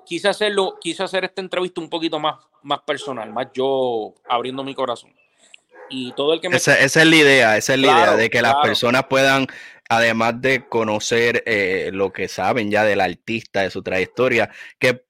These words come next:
Speaker 2: que le podamos preguntar y tener más que una entrevista, este, una conversación de, de, de, ¿verdad? De, de,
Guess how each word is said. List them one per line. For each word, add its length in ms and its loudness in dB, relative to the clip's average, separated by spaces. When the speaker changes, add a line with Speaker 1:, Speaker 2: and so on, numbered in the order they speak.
Speaker 2:
que 100 0
le 100 2
podamos 360 2
preguntar 760 4
y 220 2
tener 380 2
más 280 0
que 120 -4
una 100 0
entrevista, 800 0
este, 920 0
una 240 -2
conversación 800 0
de, 340 0
de, 800 -2
de, 200 -2
¿verdad? 400 0
De, 180 4
de, 260 0